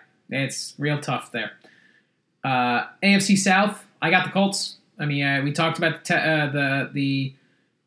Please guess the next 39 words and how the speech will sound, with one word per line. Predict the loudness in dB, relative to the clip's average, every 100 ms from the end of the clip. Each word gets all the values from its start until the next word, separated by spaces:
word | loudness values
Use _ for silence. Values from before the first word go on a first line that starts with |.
| -8
the, | -4 -4 -6
the | -8
trend | -6 2 4 4 0 -2 -4
that | -2 2
will | 2 4
be | 2 2
the | 0
te-, | 0 0 -2
the | -6
Colts, | -2 -2 0 -4 -6 -12 _ _ -6
uh, | -2 -2 -4
on | -2 0
the | 0 2
up | 0 -2 -14 -6
with | -4 -2
Phillip | -2 0
Rivers, | 0 2 2 0 -2 -8 -20 _ -8
the |
regression | -6 0 2 2 2 0
of |
the | 0
Titans, | 0 2 2 0 0 -2
the |
Jaguars | -2 0 0 0 2 0 0
just, | -2 -4 -4 -6 -8
just | -6 -4 -2
selling | 0 0 0
off | 0 -2 0
pieces | 0 0 0 0 -4 -8 _ _ -4
to, | -2 -2 -4
to, | -4 -4 -4
I | -2
don't | -2
know, | -4 -8
the | -6 -2
A |
E | 0 0 0
W | -2 -2 -2
maybe. | -4 -4 -8